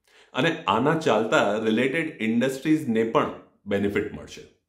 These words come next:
સાઉથ ઇન્ડિયન અને મ-, મરાઠી વેડિંગ્સ જે ટ્રેડિશનલી સિમ્પલ થતી હતી, એમાં પણ સંગીત અને મહેંદી જેવા ફંક્શન્સ એડ થઈ ગયા છે.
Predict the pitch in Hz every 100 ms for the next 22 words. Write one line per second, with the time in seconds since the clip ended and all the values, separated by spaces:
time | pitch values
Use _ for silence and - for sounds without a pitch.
0 | _ _ _ _ - - 135 165 175 175
1 | 180 180 175 139 104 101 104 104 117 160
2 | 110 98 113 82 90 127 131 113 120 143
3 | 160 110 - - - - 147 156 196 190
4 | 139 110 101 - - - _ - 120 131
5 | 170 180 147 147 147 120 107 113 143 151
6 | 135 107 90 95 123 131 104 85 - -
7 | 95 95 143 92 - - 92 104 104 90
8 | 80 73 - - -